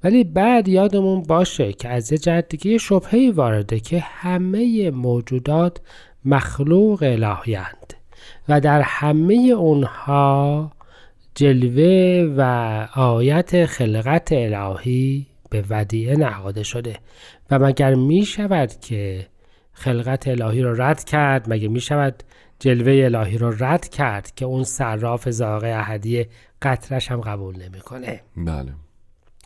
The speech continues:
Speaker 1: یعنی بحث اینجا می‌شه که ما همین همه، همه موجودات مخلوقات الهی اند و چطور می‌شود که به این شدت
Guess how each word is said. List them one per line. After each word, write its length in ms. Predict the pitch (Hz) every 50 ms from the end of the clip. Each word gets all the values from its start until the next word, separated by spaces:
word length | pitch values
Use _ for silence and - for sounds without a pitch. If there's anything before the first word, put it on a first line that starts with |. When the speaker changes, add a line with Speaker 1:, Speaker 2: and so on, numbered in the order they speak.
| - - - - - - _ -
Speaker 1:
یعنی 220 | 165 180 208 233
بحث 360 | 185 190 190 208 220 202 -
اینجا 260 | 196 175 160 175 185
می‌شه 260 | 196 208 185 - 202 196
که 280 | - - 202 208 180 165
ما 140 | 170 180
همین 300 | 175 - - 147 147 160
همه، 320 | 175 165 170 180 175 170 147
همه 200 | - 143 143 156
موجودات 560 | 180 170 151 135 120 120 117 139 147 147 143
مخلوقات 520 | 135 110 - - 113 107 113 139 151 -
الهی 360 | 185 175 165 160 156 143 156 160
اند 380 | 156 160 165 165 170 156 - - - _ - - - - _ _ -
و 100 | 131 135
چطور 440 | 131 - 151 139 - 156 175 202 214
می‌شود 440 | 208 190 - - 165 160 160 160 151
که 120 | - 156
به 120 | 127 113 127
این 180 | - 151 160 170
شدت 840 | 160 - - - 139 127 - - - 147 151 160 170 170 - - 143